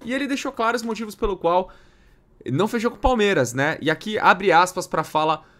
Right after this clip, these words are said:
do Jorge Sampaoli, ó. "Tive uma reunião com o agente, com o presidente.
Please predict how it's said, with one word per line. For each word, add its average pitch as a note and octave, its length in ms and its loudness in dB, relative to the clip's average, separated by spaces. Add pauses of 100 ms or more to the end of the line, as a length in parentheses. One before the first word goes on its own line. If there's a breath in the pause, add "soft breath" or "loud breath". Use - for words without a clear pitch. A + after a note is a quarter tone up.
(160 soft breath)
do B2 800 0 (240)
Jorge F#3 480 4
Sampaoli, D3 840 4
ó. A#2 160 6
"Tive F#3 240 -6
uma G#3+ 100 -2
reunião G3 460 0
com G3+ 320 -8
o F3 40 -4
agente, B2 720 -4 (440 loud breath)
com F3 140 -2
o F3+ 40 -8
presidente. E3+ 800 -2